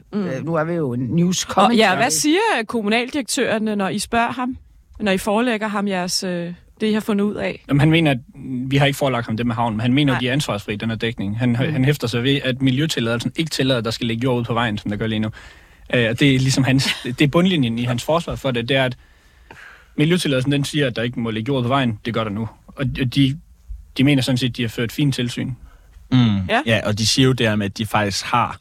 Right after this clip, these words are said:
Speaker 4: opdaget, at der var, øh, jordskred i gang, men at det ikke er unaturligt på sådan en, øh, en, ovenpå en lergrav.
Speaker 3: Mm.
Speaker 4: Øh, men det, de, han så også siger også, øh, til citat, det er, at de ikke havde nogen grund til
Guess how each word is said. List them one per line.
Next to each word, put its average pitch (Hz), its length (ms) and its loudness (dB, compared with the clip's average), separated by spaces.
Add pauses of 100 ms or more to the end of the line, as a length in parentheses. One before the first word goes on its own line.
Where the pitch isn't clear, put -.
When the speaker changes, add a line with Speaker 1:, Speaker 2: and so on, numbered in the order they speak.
(300)
Speaker 4:
opdaget, 110 440 2
at 92 160 -4
der 101 80 2
var, 101 340 2
øh, 85 320 -2
jordskred 107 500 0
i 87 100 -2
gang, 113 300 0
men 113 120 0
at 110 100 -2
det 135 80 2
ikke 135 140 2
er - 80 -2
unaturligt 139 640 0
på 117 80 -2
sådan 113 260 0
en, 101 60 0
øh, 98 80 -2
en, 104 200 0 (140)
ovenpå 117 260 2
en 104 100 2
lergrav. 107 540 0
Speaker 3:
Mm. 127 120 0 (360)
Speaker 4:
Øh, 110 340 4
men 107 240 2
det, 127 180 2
de, 127 120 2 (100)
han 110 140 -4
så 131 140 0
også 131 220 0
siger 117 180 0
også, 113 320 0
øh, 95 200 -2
til 101 200 -4
citat, 107 400 -2
det 107 100 2
er, 107 120 4
at 107 180 -2
de 107 120 0
ikke 123 160 -2
havde 113 120 0
nogen 113 160 0
grund 123 300 0
til 107 360 -2